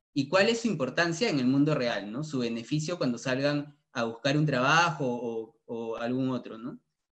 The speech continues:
Eh, los estudiantes se agruparán en equipos lo más heterogéneos posibles, con diferentes habilidades, formas de pensar, maneras de resolver un problema o cómo abordan un proyecto.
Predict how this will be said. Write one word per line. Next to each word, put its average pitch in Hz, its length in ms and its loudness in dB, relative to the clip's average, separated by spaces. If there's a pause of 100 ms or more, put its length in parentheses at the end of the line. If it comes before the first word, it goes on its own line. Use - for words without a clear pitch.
(340)
Eh, 143 440 4
los 156 200 4
estudiantes 226 500 2
se 262 80 4
agruparán 143 460 2
en 165 100 2
equipos 139 420 0
lo 139 180 4
más 190 220 2
heterogéneos 156 580 0
posibles, 135 680 -2 (240)
con 135 160 2
diferentes 143 600 0
habilidades, 143 960 2
formas 151 340 2
de 151 80 4
pensar, 135 560 -2 (280)
maneras 160 380 4
de 190 100 2
resolver 135 400 0
un 156 120 2
problema 135 480 0
o 127 120 -2
cómo 151 200 2
abordan 156 420 4
un 151 140 2
proyecto. 135 540 -2